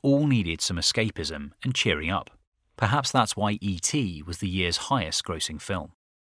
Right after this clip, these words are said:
Saroni surged to a glorious World's win at Goodwood on the fifth of September nineteen eighty-two, but he had a helping hand from LeMond.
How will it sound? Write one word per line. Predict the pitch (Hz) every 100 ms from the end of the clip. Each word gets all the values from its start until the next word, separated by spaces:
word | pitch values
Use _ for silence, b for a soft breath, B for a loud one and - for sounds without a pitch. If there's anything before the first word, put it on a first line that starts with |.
| _ _ _ _ _ _ _ _ _ -
Saroni | - 127 143 190 190
surged | - 131 98 90 -
to | 107
a |
glorious | 90 131 147 160 143
World's | 120 107 95
win | 92 107
at | 82 -
Goodwood | 107 82 71
on | 82
the | 82
fifth | - -
of | 107
September | - - - 110 82
nineteen | 78 80 - 80
eighty-two, | 76 - - 107 67 - _ _ _ -
but | 110
he | 120
had | 104 107
a |
helping | 95 - 147 131
hand | 107 - 120 71 69 - -
from | - 78
LeMond. | 73 87 78 69